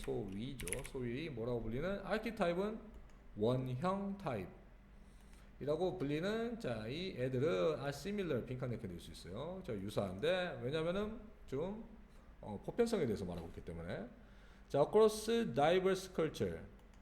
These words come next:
다양한 문화에 가로질러서니까 뭐 다양한 문화에 걸쳐서. 그리고 time period는 기간, 시간의 기간에 걸쳐서. 자, 그다음 몇몇의 얘들은 자, of 뭐에? 이러한 원형 타입의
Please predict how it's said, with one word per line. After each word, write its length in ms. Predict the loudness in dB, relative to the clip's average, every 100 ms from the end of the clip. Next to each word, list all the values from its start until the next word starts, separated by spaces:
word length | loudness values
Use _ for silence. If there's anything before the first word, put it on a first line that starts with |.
| -20 -6
다양한 680 | 0 2 4 2 0 -4 -10 -16 -20 -20 -20 -20 -20 -18 -8
문화에 300 | -2 0 2
가로질러서니까 840 | 2 2 2 2 2 0 0 -2 -2
뭐 280 | -4 -6 -4
다양한 280 | -2 0 0
문화에 220 | 0 0
걸쳐서. 520 | 0 0 -2 -4 -8 -12 -18 -18 -6
그리고 160 | -4
time 320 | 2 4 4 4
period는 680 | 2 4 4 2 -2 -4 -8 -14 -6
기간, 520 | -2 0 0 -2 -6 -12 -18 -20 -18 -20 -20 -18
시간의 440 | -10 -2 0 0 -2
기간에 520 | -2 -2 0 -2 -4 -8 -16 -8
걸쳐서. 480 | -2 0 -2 -4 -8 -10 -18 -20 -20 -20 -20 -20 -18 -18 -18 -18 -18 -18 -20 -20 -10
자, 100 | -2
그다음 400 | 2 4 4 4
몇몇의 440 | 4 4 4 4 6
얘들은 580 | 6 8 6 6 4 2
자, 80 | 0
of 260 | 2 2
뭐에? 360 | 4 4 4 4
이러한 380 | 2 4 4 2
원형 260 | 0 0
타입의 440 | 0 0 0 -2